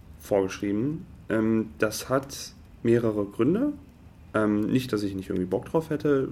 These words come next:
Folgen zu produzieren. Ganz im Gegenteil, ich bin heiß drauf, wie Vogelspinne, richtig, äh, noch nachzulegen, mehr, ähm, Folgen hochzuladen,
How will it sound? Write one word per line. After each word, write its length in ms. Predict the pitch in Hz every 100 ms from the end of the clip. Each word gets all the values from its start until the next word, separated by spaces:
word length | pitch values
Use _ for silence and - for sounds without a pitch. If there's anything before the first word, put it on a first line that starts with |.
| 110
Folgen 500 | - 113 113 92 -
zu 120 | - 98
produzieren. 500 | 95 92 - 131 123
Ganz 160 | 120
im 80 | 117
Gegenteil, 420 | 127 160 110 113
ich 140 | - -
bin 280 | 107 107 104 - - - - -
heiß 260 | - -
drauf, 360 | - 92 117 156 - - -
wie 120 | 123
Vogelspinne, 920 | 120 - 196 147 - - 95 98 101 -
richtig, 440 | 123 - 139 - -
äh, 280 | - - -
noch 220 | 123 113
nachzulegen, 840 | 123 123 - - 110 104 113 139 -
mehr, 420 | 117 117 135 127 -
ähm, 380 | 113 110 107
Folgen 320 | 107 135 156 127
hochzuladen, 640 | 113 - - - 123